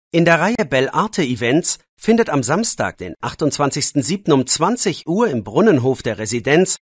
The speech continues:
das Konzert Eine griechische Sommernacht, ägäische Träume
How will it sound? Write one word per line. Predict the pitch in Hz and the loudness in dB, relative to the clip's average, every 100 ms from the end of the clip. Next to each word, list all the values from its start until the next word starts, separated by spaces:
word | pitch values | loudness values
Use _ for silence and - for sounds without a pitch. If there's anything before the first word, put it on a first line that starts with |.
| _ | _
das | 165 - | -2 0
Konzert | 196 165 208 247 - _ _ | 0 0 2 0 -4 _ _
Eine | 170 185 | 0 0
griechische | 151 214 - 220 180 | 0 -4 -2 -2 -2
Sommernacht, | 127 175 214 117 78 - - - | 0 2 2 -2 -6 -14 -20 -16
ägäische | 95 131 170 151 139 | -8 0 2 2 -4
Träume | - 147 185 170 | 0 2 4 4